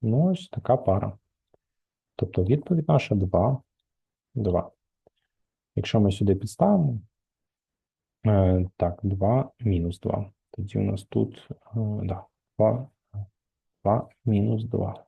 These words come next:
Ось так. Якщо ми підставимо сюди, два відняти, відняти два буде чотири, два в квадраті чотири, мінус два в квадраті чотири, чотири плюс чотири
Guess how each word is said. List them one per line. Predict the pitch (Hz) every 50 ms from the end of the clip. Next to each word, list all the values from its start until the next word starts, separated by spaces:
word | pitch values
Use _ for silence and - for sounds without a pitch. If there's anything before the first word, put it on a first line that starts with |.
| _ _
Ось | - -
так. | - - - - - - _ _ _ _ _ _ _ _ _ _ _ _ _ _ _
Якщо | - 113 104 - - 110
ми | 104 101
підставимо | 104 - 101 - - 107 104 104 107 -
сюди, | 95 - - 110 113 139 151
два | 135 110 107 98 104 104 101 104 - - -
відняти, | 113 101 104 107 104 117 113 110 101 95 95 - - 98
відняти | 95 95 98 101 95 95 90 92
два | 92 95 95 90 87
буде | 87 101 95 - -
чотири, | - - - - - 113 143 151 196 196 - - _ _ _ _ _ _ -
два | 110 113 107 107 101
в | 92 -
квадраті | - - 95 92 90 90 90 - - -
чотири, | - - - - - 151 170 165
мінус | 120 101 98 95 95 92
два | 92 98 95 92
в | 92
квадраті | - - 98 101 131 139 - - 90
чотири, | - - 98 95 - 92 90 92
чотири | 90 - - 101 - 107 104 95
плюс | - - 104 -
чотири | - - 120 - 165 175 175 185